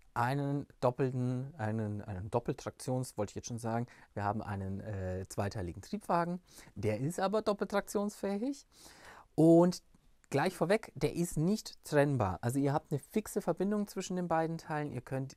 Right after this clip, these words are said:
die nicht trennen. Das ist keine, äh, stromführende Kupplung, wie wir sie von Pico oder Brava oder sowas kennen, weil wir nämlich nur einen einzigen Decoder brauchen. Deswegen brauchen wir viele, viele, viele Kabel. Seht ihr hier auf der Unterseite.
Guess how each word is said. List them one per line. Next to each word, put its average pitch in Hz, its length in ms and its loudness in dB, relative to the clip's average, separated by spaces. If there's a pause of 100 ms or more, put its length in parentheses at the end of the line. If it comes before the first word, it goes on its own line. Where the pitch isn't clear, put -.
(160)
die 117 80 -4
nicht 127 320 -2
trennen. 127 420 -2 (540)
Das 120 260 0
ist 120 140 -4
keine, 117 440 2
äh, 107 400 -2 (320)
stromführende 127 500 0
Kupplung, 113 460 0
wie 107 180 0
wir 107 120 2
sie 101 140 -4
von 101 220 -4
Pico 110 580 0
oder 98 460 -4 (480)
Brava 104 480 2
oder 95 160 -2
sowas 90 260 -4
kennen, 123 280 0 (580)
weil 117 480 6
wir 139 260 4 (160)
nämlich 120 320 0
nur 131 140 -2 (120)
einen 123 380 0
einzigen 117 320 -2
Decoder 113 420 0
brauchen. 90 400 -4 (300)
Deswegen 110 300 0
brauchen 113 180 2
wir 113 60 -2
viele, 160 400 -2
viele, 120 260 -2
viele 95 160 -4
Kabel. 139 460 0 (720)
Seht 107 240 -2
ihr 113 100 0
hier 107 140 2
auf 98 80 -2
der 104 120 0
Unterseite. 127 520 -2